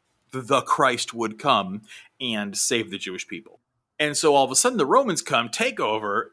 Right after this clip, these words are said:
everything's under attack. The Jews are complete subjugates of the Roman Empire. They do not like this. The Romans are pagans. I mean, there's a whole, like, breaking of tablets, golden calf story you should read. It's pretty fire. The Old Testament kinda sucks, but that one's a,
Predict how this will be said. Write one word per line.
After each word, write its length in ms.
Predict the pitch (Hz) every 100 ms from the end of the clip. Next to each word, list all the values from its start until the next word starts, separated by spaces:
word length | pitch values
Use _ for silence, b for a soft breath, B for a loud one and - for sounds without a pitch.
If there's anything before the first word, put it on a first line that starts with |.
| -
everything's 440 | 196 233 202 165
under 180 | 151 135
attack. 300 | 113 123 110
The 80 | 123
Jews 340 | 131 123 139
are 60 | 120
complete 500 | - 120 - 240 254
subjugates 540 | - 143 120 110 113
of 100 | 107
the 120 | 98 98
Roman 280 | 107 104
Empire. 320 | 101 98 104 104
They 120 | 95
do 240 | 117 233
not 180 | 233 135
like 220 | 95 -
this. 240 | 87 85 - B B -
The 80 |
Romans 360 | 78 190 214 156
are 80 | 147
pagans. 560 | - 127 117 113 113 - B B
I 140 | 87
mean, 140 | 98 104
there's 200 | 175 185
a 80 | 110
whole, 480 | - 165 165 151
like, 280 | 123 98 95 B B -
breaking 420 | 104 165 151 151
of 140 | 135
tablets, 420 | - 156 156 156
golden 400 | 151 165 170 151
calf 340 | 135 156 147 139
story 300 | - 135 117
you 80 | 117
should 140 | 131
read. 240 | 110 113
It's 80 | 104
pretty 260 | - 185 156
fire. 360 | - 139 117 98
The 80 |
Old 100 | 143
Testament 340 | 147 147 143 127
kinda 160 | 123
sucks, 280 | 104 127 104
but 100 | -
that 160 | 131 135
one's 160 | 127
a, 140 | 107